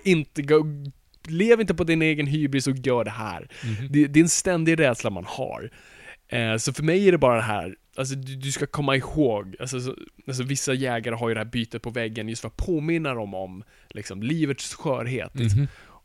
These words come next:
Speaker 1: Eh, och det är lite det det här är för mig. Jag vill ha Tommy Wiseaus huvud på min vägg och bara säga: "Okej, kom ihåg <laughs> eh, vad som kan hända dig." Och, och det är lite det den här filmen är för mig delvis. Just så här bara, "Hö, okej." För att man ska vara ärlig, vi har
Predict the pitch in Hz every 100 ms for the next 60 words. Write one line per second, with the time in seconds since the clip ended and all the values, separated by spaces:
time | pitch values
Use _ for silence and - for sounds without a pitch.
0 | _ - 120 110 123 135 156 156 135 165
1 | 127 113 131 110 104 117 107 127 131 151
2 | 139 131 135 123 120 131 120 117 113 110
3 | 131 123 117 110 107 113 113 101 - 135
4 | 135 123 101 107 - - 185 - - -
5 | - - 156 - - 120 131 135 135 127
6 | 135 123 131 120 127 113 98 - 156 156
7 | 170 165 214 180 - 240 233 156 131 117
8 | - 123 113 104 117 113 120 120 113 117
9 | 92 123 - 104 104 - - - 143 123
10 | 104 139 135 107 101 110 - - - -
11 | - - - - 320 - 247 233 226 233
12 | 233 214 165 175